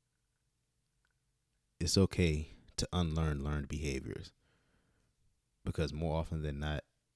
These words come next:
those learned behaviors that you were taught from childhood, they won't serve you as an adult. Times change, so we have to change with the times.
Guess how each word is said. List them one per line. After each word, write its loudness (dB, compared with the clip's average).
those -2
learned 0
behaviors -2
that -6
you -6
were -2
taught 0
from -4
childhood, 2
they 4
won't 2
serve 2
you -2
as -2
an -6
adult. -6
Times 4
change, -2
so 0
we 0
have 0
to -4
change -2
with -8
the -6
times. -6